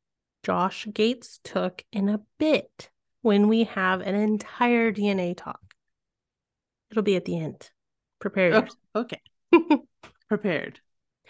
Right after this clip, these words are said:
Speaker 1: There is another monastery in Pangboche that Josh Gates visited.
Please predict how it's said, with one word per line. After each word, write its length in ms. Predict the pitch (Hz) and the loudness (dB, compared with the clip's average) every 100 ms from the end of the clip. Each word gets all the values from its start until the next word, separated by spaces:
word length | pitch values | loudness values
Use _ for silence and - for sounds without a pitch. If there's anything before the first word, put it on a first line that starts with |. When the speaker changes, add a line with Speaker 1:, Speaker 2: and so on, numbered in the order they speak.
| - - _ - | -20 -20 _ 4
Speaker 1:
There 120 | 240 | 6
is 160 | 240 | 6
another 560 | 233 233 226 254 370 392 | 6 6 6 6 8 8
monastery 920 | 294 208 202 202 - 185 175 185 214 | 8 6 4 0 -2 2 2 2 0
in 380 | 202 190 185 185 | 0 -2 0 -4
Pangboche 840 | - 196 185 196 311 - 170 165 | -4 -4 -2 0 -2 -2 0 0
that 300 | 165 170 - - | 0 -2 -4 -10
Josh 340 | 220 202 190 - | -4 -2 -2 -2
Gates 280 | 185 170 - | -4 -4 -4
visited. 560 | 165 160 156 160 214 | -6 -4 -2 0 0